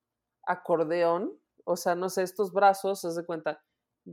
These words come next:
si aquí está lo chiquito, acá lo quieres hacer en grande, entonces lo dibujas así y esta madre reproduce el movimiento en este lado,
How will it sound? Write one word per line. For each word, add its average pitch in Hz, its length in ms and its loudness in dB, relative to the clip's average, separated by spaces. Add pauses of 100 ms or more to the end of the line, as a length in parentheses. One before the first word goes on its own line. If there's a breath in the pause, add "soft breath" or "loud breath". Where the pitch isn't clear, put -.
(100)
si - 180 0
aquí 196 200 0
está 220 180 4
lo 240 120 4
chiquito, 233 580 -6
acá 180 240 -2
lo 190 140 -2
quieres 202 260 0
hacer 190 260 -4
en 196 120 -6
grande, 202 280 -2
entonces 185 380 -6
lo 170 160 0
dibujas 185 500 -2
así 196 360 -6
y 170 160 -2
esta 165 260 -4
madre 185 360 -4
reproduce 165 580 -6
el 180 60 -6
movimiento 185 840 -6
en 156 160 -10
este 165 300 -8
lado, 185 420 -2